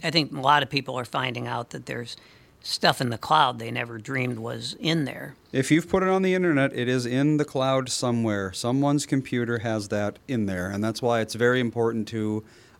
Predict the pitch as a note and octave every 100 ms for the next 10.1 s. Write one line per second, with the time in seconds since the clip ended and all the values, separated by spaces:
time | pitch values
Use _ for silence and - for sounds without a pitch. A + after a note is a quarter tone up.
0 | A#2+ A#2+ A#2+ C#3 C#3+ C#3 C#3+ D3 C#3 -
1 | A#2+ B2 B2 A2 A2 A2 A2 A2+ - A2+
2 | A2+ A2+ A2 G#2 F#2 - F2+ C#3 A#2 A#2+
3 | - - - - - A#2 A#2 G#2 G#2+ A#2
4 | C3 - - C#3+ - C#3 B2 A#2+ A#2+ B2
5 | A#2 A2 - E3+ F3 - A#2+ A#2 A#2+ A#2
6 | G2 A2+ G#2+ A2 G#2+ A2+ G#2 G2+ G2+ G2+
7 | G2+ G2 G2 G2+ G2 A2 A2 F#2 A#3+ F3
8 | F#3 G3 A#2+ B2 C3+ D#3 D#3 F3+ G3 F3
9 | - - E3+ E3 C#3+ B2+ B2+ A#2 A#2 A2+